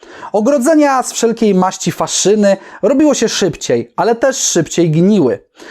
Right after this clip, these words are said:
Wobec tego każdy musiał sam pilnować swego dobytku, zwierząt i pól.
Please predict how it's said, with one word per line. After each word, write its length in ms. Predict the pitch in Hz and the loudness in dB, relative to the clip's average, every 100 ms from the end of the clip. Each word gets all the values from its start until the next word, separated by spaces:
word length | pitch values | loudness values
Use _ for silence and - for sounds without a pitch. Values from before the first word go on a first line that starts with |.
| - 160 | -8 -4
Wobec 320 | 285 349 - | -2 -2 -2
tego 400 | 311 277 285 226 | 0 2 0 0
każdy 340 | 269 240 247 | -4 -2 0
musiał 360 | 240 240 247 226 | 2 2 -2 -2
sam 360 | - 233 175 | -2 -2 -4
pilnować 540 | 143 151 160 151 139 - | -2 2 2 0 -2 -6
swego 340 | - 151 139 | -4 -2 0
dobytku, 720 | 135 143 240 - - 226 226 - | 0 0 -2 -2 0 0 -2 -6
zwierząt 680 | 170 165 165 143 139 143 - | -4 0 0 0 -2 -4 -4
i 120 | 226 214 | -4 -2
pól. 340 | 202 127 | 0 -2